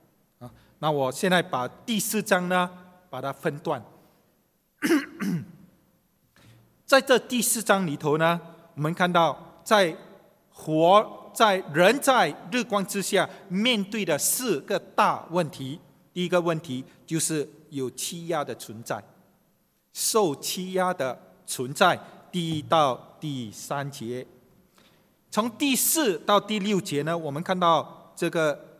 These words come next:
嫉妒的害处。从第七节到第十二节，我们看到孤单一人的不好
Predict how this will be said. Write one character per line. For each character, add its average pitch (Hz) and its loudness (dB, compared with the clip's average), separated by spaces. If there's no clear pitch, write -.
嫉 269 -2
妒 247 -2
的 170 2
害 185 -2
处。 151 -4
从 180 -2
第 262 0
七 277 -2
节 175 0
到 180 2
第 226 -4
十 - -2
二 180 2
节， 143 -4
我 135 -8
们 139 -4
看 190 0
到 170 0
孤 208 -4
单 196 2
一 196 -4
人 143 -2
的 151 -2
不 151 -4
好 117 -6